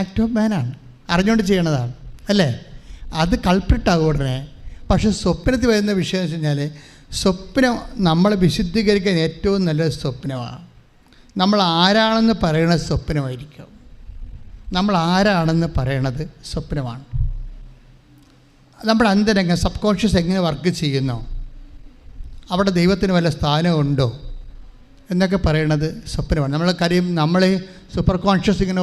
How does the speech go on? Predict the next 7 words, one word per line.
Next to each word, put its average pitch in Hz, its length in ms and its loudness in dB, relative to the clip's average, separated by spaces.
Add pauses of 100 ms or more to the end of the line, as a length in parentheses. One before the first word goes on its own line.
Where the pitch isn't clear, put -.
ഉറങ്ങിക്കിടക്കുന്ന 160 680 -2 (100)
സമയത്തായിരിക്കുമല്ലോ 147 840 0 (400)
ഇവൻ 156 240 -2
ഈട് 170 380 0
കയറി 147 200 2 (100)
വരണത്, 135 440 0 (1500)
അല്ലേ? 156 180 0